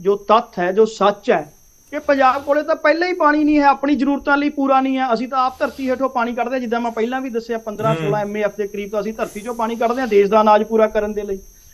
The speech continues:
Speaker 1: ਹੁਣ ਗੱਲ ਕਰਦੇ ਹਾਂ ਹੱਕਾਂ ਦੀ, ਜਿਹੜੀ ਇਹ ਕਹਿ ਰਹੇ ਆ ਕਿ ਪੰਜਾਬ ਦੇ ਹੱਕ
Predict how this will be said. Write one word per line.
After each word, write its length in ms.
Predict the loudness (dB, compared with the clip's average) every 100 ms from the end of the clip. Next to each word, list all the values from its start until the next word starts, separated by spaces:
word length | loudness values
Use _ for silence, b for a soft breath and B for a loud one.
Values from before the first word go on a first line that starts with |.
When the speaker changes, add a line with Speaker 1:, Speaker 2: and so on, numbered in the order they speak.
| -4
Speaker 1:
ਹੁਣ 160 | 0
ਗੱਲ 280 | 4 2 2
ਕਰਦੇ 340 | 2 0 0 -2
ਹਾਂ 80 |
ਹੱਕਾਂ 440 | 0 -2 -2 0 2
ਦੀ, 60 |
ਜਿਹੜੀ 200 | 4 4
ਇਹ 60 | 4
ਕਹਿ 160 | 2 0
ਰਹੇ 80 |
ਆ 80 | -2
ਕਿ 140 | -4 -6
ਪੰਜਾਬ 500 | 0 4 6 6 2
ਦੇ 120 | -2
ਹੱਕ 320 | -2 -8 -18